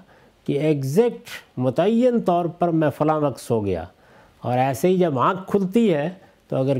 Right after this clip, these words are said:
گرد و پیش کی نشانیاں نہ ہوں تو کوئی نہیں بتا سکتا کہ میں کتنی دیر سوتا رہا۔ تو اسی طرح کی کیفیت ہوگی، اسی کو بیان کیا ہے کہ وَنُفِخَ فِي الصُّورِ۔ فَإِذَا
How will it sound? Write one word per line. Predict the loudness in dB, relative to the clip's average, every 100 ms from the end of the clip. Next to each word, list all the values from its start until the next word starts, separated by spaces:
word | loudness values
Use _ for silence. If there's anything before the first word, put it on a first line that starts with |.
| 0
گرد | 0 2
و | 0
پیش | 2 0 0 0
کی | 0
نشانیاں | 0 0 -2 0 0 2
نہ | 0
ہوں | 0
تو | 0
کوئی | 0 2 2 2
نہیں | 2
بتا | 2 2 0
سکتا | -2 -2 -4
کہ | -2
میں | -2 -2
کتنی | -4 -4
دیر | -2 -4
سوتا | -4 -8 -6 -6
رہا۔ | -8 -10 -20 _ -20 -20 -20 -8
تو | -2
اسی | 0 2 0
طرح | 2 0 -2
کی | -2 -4
کیفیت | -2 -4 -2 -2 0
ہوگی، | -2 0 0 -2 -10 -20 -20 -6
اسی | -2 0 0
کو | 0 0
بیان | 2 0 -2
کیا | -4 -2 0 -2 -6
ہے | -8
کہ |
وَنُفِخَ | -6 -2 0 2 2 2 0
فِي | -2
الصُّورِ۔ | -2 -2 -2 -2 -6 _ _ _ _ _
فَإِذَا | -2 0 2 0